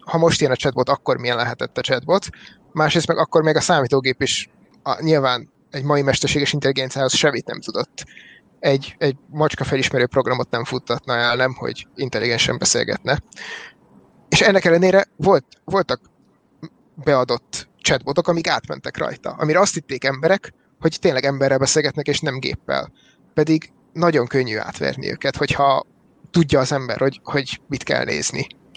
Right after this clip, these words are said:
De mégis azt hitték, hogy igaziból beszélgetnek. Nem azért, mert annyira hihető volt, mai szemmel nézve, vagy objektív szemmel nézve, hanem mert annyira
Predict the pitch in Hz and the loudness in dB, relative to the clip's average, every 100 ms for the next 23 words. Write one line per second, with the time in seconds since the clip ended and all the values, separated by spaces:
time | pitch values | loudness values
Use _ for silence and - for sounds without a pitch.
0 | _ _ _ _ _ _ - 180 233 160 | _ _ _ _ _ _ -2 2 4 4
1 | 127 151 131 147 - 131 147 139 127 143 | 4 0 0 -4 -4 -4 -2 -2 -2 0
2 | 131 120 - 139 - - 147 165 247 165 | 0 0 0 0 -2 -6 -4 2 4 4
3 | 151 139 147 143 147 131 123 120 - _ | 4 2 2 0 2 0 0 0 -6 _
4 | _ _ - 151 143 - 131 113 104 123 | _ _ 0 2 2 2 -2 0 0 0
5 | - - _ _ _ _ _ _ 156 139 | -2 -12 _ _ _ _ _ _ -2 0
6 | 131 147 123 107 104 107 131 123 127 123 | 0 -2 -2 -4 -4 0 2 2 0 0
7 | - 131 131 127 123 127 107 - 143 - | -2 -6 -4 -2 -2 -2 -2 -2 -2 -4
8 | _ _ _ _ _ _ _ _ - - | _ _ _ _ _ _ _ _ -16 -2
9 | 165 170 175 - - 208 208 151 143 143 | 0 4 2 2 -2 0 2 2 2 2